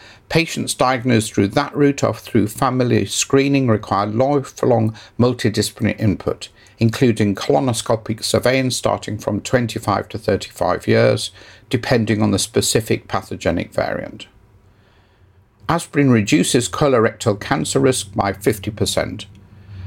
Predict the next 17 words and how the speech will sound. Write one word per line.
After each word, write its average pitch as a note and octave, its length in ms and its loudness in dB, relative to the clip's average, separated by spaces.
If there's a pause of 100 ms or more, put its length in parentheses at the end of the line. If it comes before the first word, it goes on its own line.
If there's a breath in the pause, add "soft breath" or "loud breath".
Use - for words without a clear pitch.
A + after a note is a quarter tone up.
(720 loud breath)
Prophylactic - 760 0
hysterectomy B2+ 840 2
and G#2 160 0
bilateral A2+ 600 0
salpingo-oophorectomy B2 1900 2 (320 loud breath)
should B2+ 260 0
be - 80 -2
considered G#2+ 560 2
for - 140 0
specific - 640 -2
variants. - 720 -4 (400)
The A#2+ 80 0
guidance C3 540 -2
is G#2 100 2
detailed B2 560 0
and G#2 100 0
helpful. - 580 -8